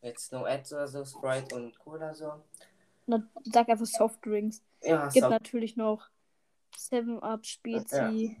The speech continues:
Speaker 1: Ja, ja, ja.
Speaker 2: und etliche weitere.
Speaker 1: Ja, alle, aber keine Werbung natürlich.
Speaker 2: Ja.
Speaker 1: Und dann hab ich noch meine Dance-Moves rausgelassen.
Speaker 2: <laughs> Okay. Was denn, was hast du denn so gedanced?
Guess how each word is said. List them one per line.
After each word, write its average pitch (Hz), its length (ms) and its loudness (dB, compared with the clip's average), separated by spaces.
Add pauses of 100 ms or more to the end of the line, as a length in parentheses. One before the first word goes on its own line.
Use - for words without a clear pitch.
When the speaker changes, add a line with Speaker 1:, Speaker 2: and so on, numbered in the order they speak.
Speaker 1:
Ja, 147 80 -12
ja, 127 280 0
ja. 117 120 2
Speaker 2:
und 226 300 4 (220)
etliche 226 500 -2
weitere. 214 580 0
Speaker 1:
Ja, 165 160 8
alle, 190 380 4
aber 151 300 4
keine 160 340 -6
Werbung 117 320 -6
natürlich. - 540 -20 (220)
Speaker 2:
Ja. - 140 -6 (560)
Speaker 1:
Und 131 200 -14
dann 156 220 -4
hab 147 140 -6
ich 139 140 -16
noch 139 280 -8 (460)
meine 123 280 -8
Dance-Moves 147 640 -6
rausgelassen. 143 880 -4
Speaker 2:
<laughs> - 1400 -2 (1080)
Okay. 233 420 0 (340)
Was 233 160 2
denn, 233 220 8
was 226 160 4
hast 240 200 4
du 240 40 2
denn 226 80 4
so 226 80 0
gedanced? 226 680 0